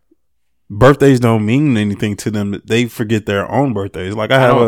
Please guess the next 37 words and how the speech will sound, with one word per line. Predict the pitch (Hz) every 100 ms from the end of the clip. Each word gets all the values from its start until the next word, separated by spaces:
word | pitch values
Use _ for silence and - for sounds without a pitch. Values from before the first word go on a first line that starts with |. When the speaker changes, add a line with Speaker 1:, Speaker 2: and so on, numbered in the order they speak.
| 107
Speaker 1:
a |
Speaker 2:
I | 113
don't | 127
know | 127
how | 123
you | 127
do | 127
that. | 135 90 _
Speaker 1:
I | 123
have | 156 131
a |
family | - 131 123
member, | 113 107 101 101 98 -
um, | 98 95 92 90 87 95 - _ _ _
that | 101 104 104
does | 107 113 90
that. | 82 -
Like, | 101 98 85 - _ _ _ _ _ _ _
I | 113 113 113 110 98 _
called | - 131 131 117
my | 110 101
family | 120 110 104
member | 101 98 98 90 80 - _
on | 101 104 101
their | 95
birthday | 104 113 - 98
one | 92 92 92
time, | 98 85 87 87
and | 92 92 - _ _ _ _
they | 107 110 110
answered | 113 - 95
the | 95
phone | 107 113 98
like, | 95 92 _ _ _ _ _ _ _
"Sup?" | - 147 110 - _ _ _ _ _ _
Speaker 2:
<laughs> | - - 226 226 - 220 - 190 _ 185 - 151 - _ - -
Sup? | - 127